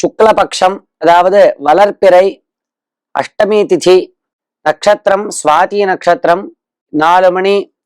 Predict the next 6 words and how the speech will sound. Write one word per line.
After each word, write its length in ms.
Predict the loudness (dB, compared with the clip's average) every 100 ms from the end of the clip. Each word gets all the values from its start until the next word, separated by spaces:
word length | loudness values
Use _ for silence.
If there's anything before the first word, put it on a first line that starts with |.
| _ _ _ -4
நாற்பத்தி 420 | -2 0 -2 -2 2 2
ஏழு 420 | 2 0 -2 -6
நிமிடம் 440 | -4 -2 0 0
வரை 280 | 0 0 0 0
சுவாதி 300 | -2 -2 -4
நட்சத்திரம், 680 | -4 -2 -2 -2 -4 -6